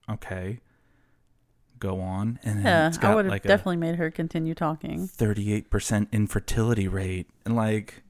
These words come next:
Speaker 2: Wow.
Speaker 1: yeah, so it's apparently, I got my shot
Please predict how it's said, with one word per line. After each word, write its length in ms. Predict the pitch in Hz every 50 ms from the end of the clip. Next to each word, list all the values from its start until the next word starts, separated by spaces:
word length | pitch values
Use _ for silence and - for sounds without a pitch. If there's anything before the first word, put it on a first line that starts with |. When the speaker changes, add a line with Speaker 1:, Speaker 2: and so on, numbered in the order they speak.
| -
Speaker 2:
Wow. 600 | 185 180 196 247 311 339 311 277 196 202 185 208 196
Speaker 1:
yeah, 300 | 113 117 110 101 92 92
so 480 | 90 - - 104 101 98 98 98 98 76
it's 340 | 90 101 - - - - - _ _ -
apparently, 720 | 117 - - 120 113 113 104 104 107 104 104 98 98 92 - - - - - - - -
I 100 | 143 165
got 160 | 165 120 101
my 160 | 98 101 101
shot 420 | 95 - - 95 90 87 - -